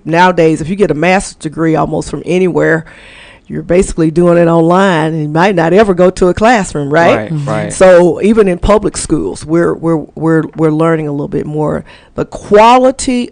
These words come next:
Speaker 1: of the individuals who really wanna do this work, I, I'd have to say, is they still really believe in what they're doing, because you don't get up a hundred and eighty-seven days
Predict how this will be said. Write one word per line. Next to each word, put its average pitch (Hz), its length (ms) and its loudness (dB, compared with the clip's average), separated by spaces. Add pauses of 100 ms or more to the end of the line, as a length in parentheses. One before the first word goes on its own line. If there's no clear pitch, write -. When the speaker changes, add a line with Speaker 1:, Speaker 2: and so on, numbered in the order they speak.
Speaker 1:
of 190 200 0
the 185 140 -2
individuals 160 880 -4
who - 160 -6
really 170 300 2
wanna 156 300 -2
do 151 200 -2
this 156 260 -8
work, - 380 -8 (760)
I, 160 260 0
I'd 156 120 -2
have 170 200 -2
to 147 100 -6
say, - 380 -2
is 147 140 -6
they 170 160 -6
still 180 600 2 (420)
really 165 280 0
believe 160 440 -6
in 151 140 -8
what 156 180 -2
they're 151 200 -2
doing, 151 500 -8 (400)
because 147 340 -6
you 214 160 2
don't 185 400 2
get 160 240 0
up - 280 -2 (400)
a 143 80 -6
hundred 165 440 -4
and 156 160 -6
eighty-seven 156 680 -4
days 147 680 -10